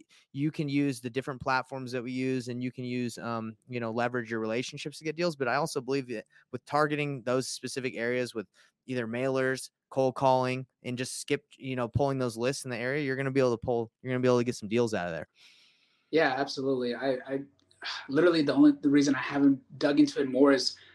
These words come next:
Speaker 2: right now my hands are full with three flips. I got three kids, but also got three flips right now,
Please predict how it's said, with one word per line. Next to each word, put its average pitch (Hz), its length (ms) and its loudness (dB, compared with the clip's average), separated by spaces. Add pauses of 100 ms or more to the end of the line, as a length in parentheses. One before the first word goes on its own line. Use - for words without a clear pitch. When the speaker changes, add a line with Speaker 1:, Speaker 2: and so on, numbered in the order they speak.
(120)
Speaker 2:
right 127 140 6
now 139 120 10
my 139 120 8
hands 139 260 2
are 139 60 4
full 139 220 4
with 127 160 0
three 139 220 6
flips. - 680 -2
I 135 40 0
got - 140 6
three 175 160 6
kids, 165 240 6
but 139 120 4
also 156 180 0
got 147 160 2
three 143 160 4
flips 147 320 -2
right 143 120 4
now, 131 400 2